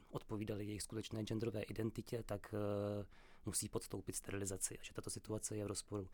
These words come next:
s článkem jedenáct Charty chránícím právo na zdraví. Eh, je tomu tak vlastně, jak jsi i říkala, že vlastně náš občanský zákoník a další související právní předpisy vlastně stanoví, že k té změně pohlaví,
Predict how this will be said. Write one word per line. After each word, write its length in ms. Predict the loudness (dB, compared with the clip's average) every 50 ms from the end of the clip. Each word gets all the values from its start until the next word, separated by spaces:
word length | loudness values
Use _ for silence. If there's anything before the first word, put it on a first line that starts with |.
| -10 -14 -12 -10
s 80 | -6
článkem 340 | -2 0 0 0 0 0 0
jedenáct 400 | 0 0 2 2 2 0 0 -4 -2
Charty 320 | -2 -2 -2 0 -2 -2
chránícím 640 | -2 0 2 2 2 2 0 -2 -2 -4 -4 -4 -2
právo 280 | 0 0 0 2 0
na 80 | 0 -2
zdraví. 340 | -2 0 0 0 0 -2 -4 -12 -16 -20 -20 -20 -20 -20 -20 -20 -20 -20 -18 -18 -18 -18 -18 -18 -18 -6 -2
Eh, 260 | 0 0 2 2 2
je 80 | 0 2
tomu 200 | 4 4 4 4
tak 180 | 4 4 2
vlastně, 340 | 2 0 0 0 0 2 2
jak 200 | 2 0 -2 -6 -4 -2
jsi 120 | -2 -2 -2
i 60 | -4
říkala, 380 | -6 -8 -2 0 2 4 4 4
že 120 | 2 2
vlastně 280 | 0 0 0 0 0 2
náš 320 | 2 2 2 0 0 -2
občanský 400 | -4 -2 0 0 0 0 0 0
zákoník 600 | 2 2 2 2 2 2 2 2 2 2 0 -2 -4
a 40 | -2
další 380 | -2 -2 -2 -2 -4 -6 -6 -6 -6
související 520 | -4 -2 -2 0 0 0 -2 -2 -4 -4 -2
právní 280 | -2 0 2 2 0
předpisy 460 | 0 -2 -6 -8 -4 -4 -2 0 2
vlastně 240 | 0 0 0 -2 -4
stanoví, 520 | -4 -2 0 0 2 2 2 0 0 0 0
že 100 | -2 -2
k 60 | -2
té 320 | 0 2 2 4 4 2
změně 340 | 2 2 2 2 2 2 2
pohlaví, 560 | 0 0 2 2 4 4 4 2 2 0 0